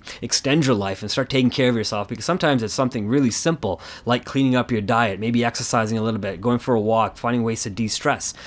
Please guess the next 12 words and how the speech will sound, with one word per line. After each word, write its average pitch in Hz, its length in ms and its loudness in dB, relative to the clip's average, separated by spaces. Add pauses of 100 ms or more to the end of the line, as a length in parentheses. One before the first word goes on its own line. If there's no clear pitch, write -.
(200)
You 110 100 -2
know, 110 240 2
if 131 160 -6
you're 117 80 2
not 131 180 2
willing 135 160 4
to 110 80 -4
do 123 200 2
simple 147 380 0
things 123 280 2
like 107 220 -4
that, 139 360 -2